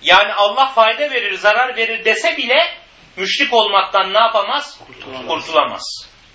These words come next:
Speaker 1: Çünkü rububiyet tevhidi size neyi hatırlatsın? Müşriklerin koştuğu neyi? Şirki. Onlar yağmur isterken,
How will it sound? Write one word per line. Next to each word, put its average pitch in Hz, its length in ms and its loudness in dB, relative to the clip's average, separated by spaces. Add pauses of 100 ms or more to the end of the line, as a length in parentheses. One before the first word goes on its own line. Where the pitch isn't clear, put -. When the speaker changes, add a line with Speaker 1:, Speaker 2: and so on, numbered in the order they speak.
(640)
Speaker 1:
Çünkü 196 440 -4 (240)
rububiyet 180 460 -2
tevhidi 208 320 0
size 208 280 0
neyi 226 180 2
hatırlatsın? 196 680 0
Müşriklerin 208 520 -4
koştuğu 185 420 -6
neyi? 240 320 0 (440)
Şirki. - 600 -4 (840)
Onlar 208 320 4
yağmur 220 400 0
isterken, 277 680 -2